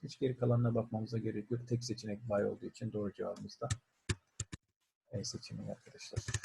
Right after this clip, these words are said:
Neredeyiz? Seçeneklere baktığımız zaman on birinci soru arkadaşlar bir bağlaç sorusu.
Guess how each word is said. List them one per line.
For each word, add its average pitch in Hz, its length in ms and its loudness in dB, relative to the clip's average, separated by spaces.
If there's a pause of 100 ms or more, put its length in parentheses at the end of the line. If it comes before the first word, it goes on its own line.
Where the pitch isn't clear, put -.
(400)
Neredeyiz? 151 580 8 (1800)
Seçeneklere 151 600 12
baktığımız 147 560 12
zaman 123 440 12
on 131 220 10
birinci 120 360 12
soru 113 380 8
arkadaşlar 107 760 6
bir 120 460 6 (3250)
bağlaç 131 360 12
sorusu. 104 380 2